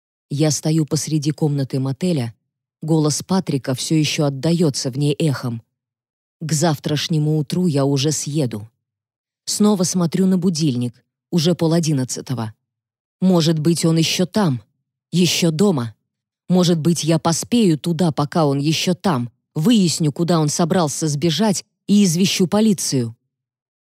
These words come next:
Я быстро выхожу за дверь, шагаю к парковке. Солнце успело уйти за деревья, свет уличных фонарей превратил их ветви в кривые тени. Я застываю на полушаге. Во мраке мне неуютно,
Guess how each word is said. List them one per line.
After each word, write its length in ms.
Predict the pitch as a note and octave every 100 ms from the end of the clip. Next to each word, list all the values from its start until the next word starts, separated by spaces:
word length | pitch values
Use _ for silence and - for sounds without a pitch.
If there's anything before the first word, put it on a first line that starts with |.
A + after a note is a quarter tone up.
| _ _
Я 160 | - D3
быстро 380 | C#3 D#3+ - C#3+
выхожу 400 | C#3+ D3+ C#3+ D3+
за 180 | C3+ C3+
дверь, 360 | C3+ F#3 E3 -
шагаю 460 | - E3 F3 F3
к 100 | E3
парковке. 600 | F3+ E3 D#3 C3 - B2+ - _ _ _ _ _ _
Солнце 460 | - A3+ A3+ G3+ F#3+
успело 360 | - G#3 F#3+
уйти 320 | F#3 F3+ -
за 160 | F#3+ D#3+
деревья, 640 | E3 F#3+ F#3 C3 A#2+ A2+ -
свет 400 | - - E3+ D#3+
уличных 440 | D3+ C#3 - C#3 -
фонарей 440 | D3+ C#3 C#3+ D#3
превратил 560 | D3+ D3 C#3+ C#3+ D3 C3+
их 140 | B2+
ветви 380 | C#3+ E3 C#3 B2+
в 80 | -
кривые 420 | D3 C3+ D#3+ D#3
тени. 500 | - F3 B2+ A2 A2 _ _ _ _ _ _ _ _
Я 160 | D3+ E3+
застываю 600 | F3 E3 - E3+ F#3+ E3+
на 120 | F3
полушаге. 720 | F3 F3+ F#3 G3 C#3 A#2+ A2 _ _ _ _ _
Во 160 | - D#3
мраке 440 | D3 C#3+ D3+ C#3+
мне 240 | C#3 D3 D#3
неуютно, 800 | D3 C#3+ D3 D3 D#3+ - G#2+